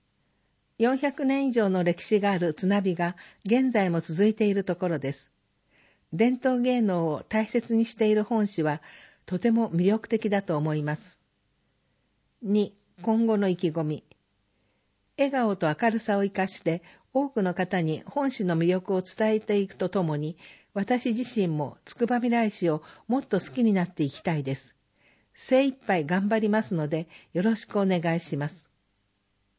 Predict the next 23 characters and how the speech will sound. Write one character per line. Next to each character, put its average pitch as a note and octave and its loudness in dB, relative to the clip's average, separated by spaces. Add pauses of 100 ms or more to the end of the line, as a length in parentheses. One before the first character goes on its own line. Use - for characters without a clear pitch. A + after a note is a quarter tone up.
(1120)
坂 B3 -2
本 B3 0
七 G#3+ 4
海 G3+ 2
さ F3+ -2
ん。 E3+ -8 (760)
一、 G3+ -2
市 - -2
の G#3+ 2
魅 D#3+ 2
力。 D#3 -4 (1080)
ワ B3 0
ー C4+ -2
プ C#4+ -4
ス - -10
テ C4+ 0
ー - -8
シ G#3 -2
ョ E3+ 2
ン E3+ 0
江 E3+ 2
戸 F#3 0
は F3+ -2